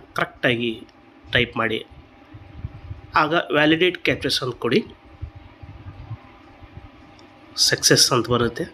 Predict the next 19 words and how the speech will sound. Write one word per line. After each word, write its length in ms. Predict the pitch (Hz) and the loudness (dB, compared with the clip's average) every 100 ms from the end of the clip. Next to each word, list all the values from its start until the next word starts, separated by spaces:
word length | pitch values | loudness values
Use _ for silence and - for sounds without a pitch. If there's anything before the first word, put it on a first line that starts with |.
| - | 0
ಈ 80 | 190 160 | 6 8
ಒ 40 | |
ಟಿ 160 | 170 208 | 8 6
ಪಿ 80 | 220 170 | 4 6
ಬಂದಿರುತ್ತೆ 380 | 156 127 123 117 | 8 6 4 0
ನಿಮ್ಮ 160 | 117 113 | 0 0
ಮೊಬೈಲ್ಗೆ, 340 | 120 117 180 233 - - - - - - - - - - - - | 0 0 -2 -6 -14 -20 -16 -16 -16 -20 -20 -20 -20 -20 -20 -4
ಆ 140 | - 156 165 - - | 0 2 2 4 4
ಒ 20 | |
ಟಿ 180 | 220 233 | 4 2
ಪಿಯನ್ನು 300 | - 117 123 240 - - - - | 2 0 0 -4 -8 -12 -12 2
ಆ 80 | 151 | 6
ಒ 180 | 135 180 180 | 6 6 4
ಟಿ 60 | |
ಪಿ 160 | 208 180 139 | 6 8 8
ಬಾಕ್ಸಲ್ಲಿ 440 | 123 - 117 214 269 - - - - - - - - - - | 6 2 2 2 2 -8 -20 -20 -20 -20 -20 -16 -10 -4 0
ಟೈಪ್ 200 | 117 113 117 | 0 0 -2
ಮಾಡಿ 140 | 107 - | -2 -4
ಹಾಕಿ. 300 | - - | -6 -2